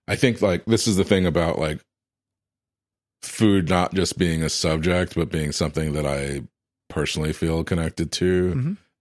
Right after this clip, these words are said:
Speaker 1: um, uh, helps me. I think that when I'm looking at a dish, if it's like, you know,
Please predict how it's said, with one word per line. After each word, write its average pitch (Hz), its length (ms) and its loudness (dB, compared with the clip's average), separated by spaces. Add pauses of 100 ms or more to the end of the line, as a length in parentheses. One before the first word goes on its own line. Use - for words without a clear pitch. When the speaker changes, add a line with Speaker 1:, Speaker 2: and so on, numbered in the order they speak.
(140)
Speaker 1:
um, 71 720 -4 (1900)
uh, 76 260 -2
helps 90 420 -2
me. 110 400 0 (1000)
I 95 140 4
think 95 320 2
that 85 240 0 (1040)
when 98 300 2
I'm 101 280 2
looking 92 380 0
at 78 420 -2
a 76 80 -6 (200)
dish, 76 420 -2
if 87 180 -6
it's 85 160 -4
like, 76 320 -4
you 101 140 0
know, 76 280 -6